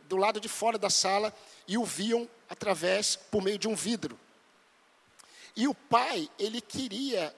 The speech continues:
dar um presente para o seu filho, que o seu filho sempre pediu, vocês vão se lembrar agora. Mas seu filho entrou em coma. E ele não sabia se seu filho voltaria.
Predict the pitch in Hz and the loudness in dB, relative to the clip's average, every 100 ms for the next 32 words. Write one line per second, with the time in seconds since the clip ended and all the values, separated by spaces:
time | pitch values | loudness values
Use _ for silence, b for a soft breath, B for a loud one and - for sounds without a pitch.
0 | - 208 220 - 196 160 190 240 - - | -2 0 0 -2 -2 0 -2 -4 -8 -6
1 | 180 - 170 - 180 196 208 B B 233 | -2 -2 -2 -2 -2 -2 -4 B B 0
2 | 233 240 - 247 226 - 294 - - 254 | 2 2 0 -2 2 2 2 -4 -8 -6
3 | 196 180 170 175 185 - 208 214 202 190 | -2 0 0 0 0 -2 -2 -4 -4 -4
4 | 143 117 - _ _ _ _ _ _ _ | -6 -8 -18 _ _ _ _ _ _ _
5 | _ _ _ _ _ _ _ _ _ _ | _ _ _ _ _ _ _ _ _ _
6 | _ _ _ _ _ _ _ _ _ _ | _ _ _ _ _ _ _ _ _ _
7 | - 165 214 233 - 214 214 208 - - | -4 2 4 4 4 2 2 -2 -2 -2
8 | 196 143 - - - - _ _ _ _ | -2 -2 -12 -20 -20 -20 _ _ _ _
9 | _ _ _ _ _ _ _ _ _ - | _ _ _ _ _ _ _ _ _ -2
10 | 180 202 214 - 202 202 - - 190 180 | 0 2 2 2 0 2 2 2 -2 -2
11 | 160 170 160 175 143 123 | -2 -2 -2 -4 -6 -10